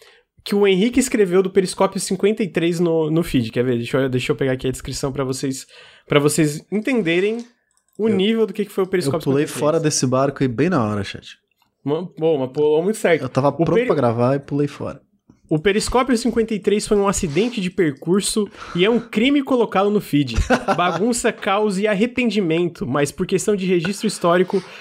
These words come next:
Speaker 1: e para os curiosos e masoquistas, tá aqui o áudio de quando o Ricardo falou de Marvel's Avenger, War for Wakanda, o Henrique de Chernobylite e o Luir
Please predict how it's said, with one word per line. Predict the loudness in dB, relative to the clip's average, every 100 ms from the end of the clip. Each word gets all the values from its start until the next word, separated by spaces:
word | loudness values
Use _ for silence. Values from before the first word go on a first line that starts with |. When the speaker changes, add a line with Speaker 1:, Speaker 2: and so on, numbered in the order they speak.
| -6
Speaker 1:
e | -2
para | 0 0
os |
curiosos | 0 0 2 2 0
e | 0
masoquistas, | 0 0 -2 -4 -6 -2 -2 0
tá | -4
aqui | 0
o | 0 2
áudio | 2 0
de | -2
quando | -2 -2
o |
Ricardo | -2 -2 -2
falou | -2 -2 -2
de | -2
Marvel's | 0 0 0 0
Avenger, | 0 0 0 0 0 -2 -12 -20 -4
War | 0 0
for | 0 0
Wakanda, | 0 0 0 0 -2 -2
o | -2 2
Henrique | 2 2 0 -2
de | -4 -4
Chernobylite | -2 0 0 0 2 0 0 -4 -6 -8 -16 -4
e | 0
o | 2
Luir | 4 4 2 0